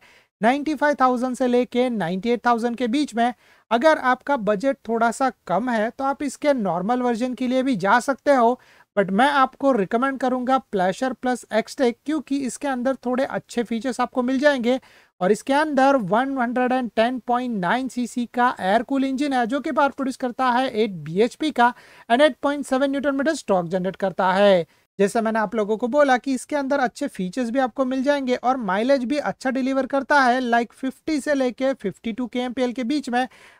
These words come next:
आपकी हाइट अगर ज़्यादा है, तो मे भी हो सकता है कि आपके लिए ये स्कूटर थोड़ा सा अनकंफर्टेबल फील हो। ब्रेकिंग की परफॉर्मेंस अच्छी है और इसके अंदर अभी के लिए आपको only ड्रम ब्रेक का ही ऑप्शन मिलेगा।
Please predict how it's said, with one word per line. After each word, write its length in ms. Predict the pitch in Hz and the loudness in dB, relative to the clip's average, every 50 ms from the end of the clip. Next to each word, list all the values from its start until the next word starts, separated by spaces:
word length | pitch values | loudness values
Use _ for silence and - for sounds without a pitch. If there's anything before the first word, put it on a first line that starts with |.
| _ - | _ -4
आपकी 280 | 190 196 190 - - 214 | -2 -2 -2 -2 -2 0
हाइट 300 | 185 196 240 269 262 294 | 2 4 4 4 2 0
अगर 220 | 262 226 247 220 | 0 0 0 0
ज़्यादा 440 | 185 143 175 170 190 233 254 294 285 | 0 0 2 2 2 4 4 4 4
है, 160 | 262 262 269 | 4 2 0
तो 160 | 254 - 277 262 | -2 -2 -2 -2
मे 260 | 233 220 240 285 294 | -2 -2 0 0 0
भी 120 | 277 285 285 | 0 0 -2
हो 220 | 269 254 277 269 | -2 -2 -2 -2
सकता 360 | 247 - 254 - _ - 269 | -4 -6 -8 -8 _ -2 0
है 200 | 269 254 254 262 | 2 2 2 0
कि 180 | 226 - 269 285 | -2 -4 -8 -6
आपके 440 | - 196 214 240 233 _ - 254 254 | -2 0 0 0 0 _ -4 -4 -2
लिए 140 | 254 269 262 | 0 0 0
ये 260 | 226 180 190 233 240 | 0 0 0 -2 -2
स्कूटर 400 | - - - 247 208 262 262 254 - - | -4 -6 -8 -6 -4 -2 -4 -4 -4 -4
थोड़ा 200 | 233 233 240 254 233 | -4 -2 -2 -2 -2
सा 180 | - 269 269 - | 0 0 0 0
अनकंफर्टेबल 880 | 107 170 185 196 190 - 202 208 202 - 233 226 247 254 233 277 277 254 | 0 -4 -8 -6 -2 -2 -2 -2 -2 -2 -2 0 2 2 4 2 2 2
फील 240 | - 294 302 285 | 0 -2 0 2
हो। 160 | 254 240 240 254 - _ _ _ _ _ _ _ - | 4 4 4 4 2 _ _ _ _ _ _ _ 2
ब्रेकिंग 380 | 185 220 262 - 302 311 311 277 | 2 2 2 2 0 -4 -4 -4
की 100 | 320 311 | -4 -2
परफॉर्मेंस 640 | 240 311 269 233 - 262 254 269 285 285 269 - - | 0 0 0 0 0 -2 -2 0 0 -2 -2 -4 -4
अच्छी 400 | - 214 196 - - - 302 294 | -4 -4 -4 -4 -2 0 0 2
है 200 | 277 262 262 277 | 4 4 2 2
और 220 | - 254 269 285 294 | 2 0 0 0 -2
इसके 260 | 269 - - - 294 | -4 -6 -6 -6 -6
अंदर 380 | 285 277 262 254 247 277 285 277 | -4 -4 -2 0 0 2 2 2
अभी 260 | - 202 190 269 277 | 0 -2 0 0 -2
के 160 | 262 277 262 | -2 0 -2
लिए 180 | 247 254 262 262 | 0 0 0 0
आपको 540 | - - 196 220 247 247 - - 240 247 262 247 240 214 | 0 2 2 2 2 2 0 -2 0 2 2 2 2 2
only 340 | 220 247 247 240 247 269 247 | 0 0 0 -2 -2 -2 -2
ड्रम 320 | 190 165 185 202 220 226 202 | -2 -2 -4 -2 -2 -2 -4
ब्रेक 220 | 214 226 233 - - | -4 -4 -4 -4 -4
का 180 | - 226 233 226 | -2 0 0 0
ही 180 | 190 208 247 269 | 0 -2 -4 -4
ऑप्शन 460 | - - 202 208 - - - 240 214 | -4 -4 -4 -6 -4 -4 -4 -4 -2
मिलेगा। 480 | 180 160 160 180 240 277 254 240 233 | -4 -4 -2 2 4 4 4 4 2